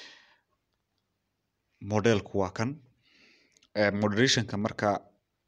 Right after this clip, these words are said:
waxaynu iska naqaanaa. Waxa weeye, isagu laba shuqun buu qabtaa. Xidhiidhka labada variable ka dhexeeya, xidhiidhka labadan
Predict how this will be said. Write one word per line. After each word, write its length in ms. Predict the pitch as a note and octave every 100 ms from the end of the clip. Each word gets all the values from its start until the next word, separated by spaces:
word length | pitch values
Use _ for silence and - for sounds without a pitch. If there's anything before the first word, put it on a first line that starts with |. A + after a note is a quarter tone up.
| -
waxaynu 580 | - A2+ G2 F2+ E2 -
iska 220 | - -
naqaanaa. 680 | G#2 F2 - E2+ E2+ E2+ D2 - _ _ _ _ _ _ _ _ _ - -
Waxa 180 | - -
weeye, 600 | G#2+ G2+ F2+ F#2+ G2+ G2+ - - _ - - - - - - - _ _ _ _ _ _
isagu 300 | - C#3 F2+ F2 _ _ -
laba 180 | A2 B2+
shuqun 320 | - - G#2 G2
buu 140 | F#2+
qabtaa. 320 | - - F#2+ - _ _ _ _ - _ _ _ _ _ -
Xidhiidhka 600 | - - B2 C#3+ A2 -
labada 360 | G2+ G2 A2 G#2 -
variable 500 | F#2+ F2+ F2+ F#2 G2+
ka 120 | -
dhexeeya, 540 | F2 F2+ - F2+ F2+ A#2 - _ _ _ _ _ _ _ _ _ _ _ -
xidhiidhka 360 | A2 A#2+ - G2+
labadan 360 | G2 A2 A2+